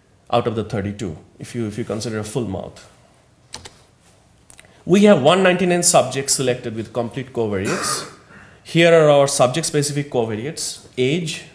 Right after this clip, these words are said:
gender, male and female, body mass index, glycemic status, and smoking status. Some spatial covariates would be tooth type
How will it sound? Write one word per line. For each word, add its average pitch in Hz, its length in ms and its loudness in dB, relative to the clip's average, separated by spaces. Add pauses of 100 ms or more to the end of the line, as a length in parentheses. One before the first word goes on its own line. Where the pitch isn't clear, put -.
(540)
gender, 139 460 0
male 123 200 -2
and 127 120 -4
female, 147 380 -2
body 120 420 0
mass 135 240 -2
index, - 680 -8 (460)
glycemic 135 480 4
status, - 840 -4 (540)
and 120 140 -8
smoking 127 360 -4
status. - 720 -10 (840)
Some 156 220 2
spatial 202 420 2
covariates 170 500 0
would 147 160 -2
be 131 180 -2
tooth 185 320 -4
type 131 340 4